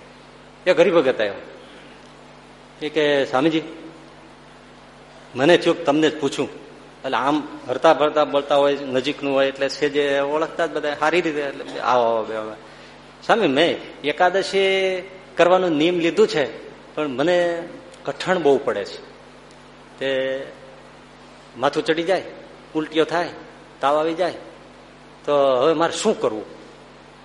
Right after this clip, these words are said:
એટલે પેલા સ્વામીજી કે, "તમે લીંબુનું શરબત પી લ્યો એક બે વાર, અને એ ન ફાવે તો એકવાર દૂધ ને કેળું લઈ લ્યો, એ ન ફાવે તો એકવાર તમે ફરાળ કરો, મોરિયાની ખીચડી કે આવું કઈ સાબુદાણા જે ફાવતું એ લઈ લ્યો.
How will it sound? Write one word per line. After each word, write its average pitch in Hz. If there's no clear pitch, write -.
એટલે 247
પેલા 185
સ્વામીજી 160
કે, 139
"તમે 131
લીંબુનું 165
શરબત 160
પી 196
લ્યો 214
એક 190
બે 196
વાર, 196
અને 165
એ 240
ન 240
ફાવે 131
તો 175
એકવાર 196
દૂધ 175
ને 190
કેળું 240
લઈ 143
લ્યો, 117
એ 294
ન 226
ફાવે 143
તો 135
એકવાર 165
તમે 175
ફરાળ 208
કરો, 131
મોરિયાની 135
ખીચડી 131
કે 127
આવું 127
કઈ 127
સાબુદાણા 123
જે 123
ફાવતું 160
એ 131
લઈ 226
લ્યો. 208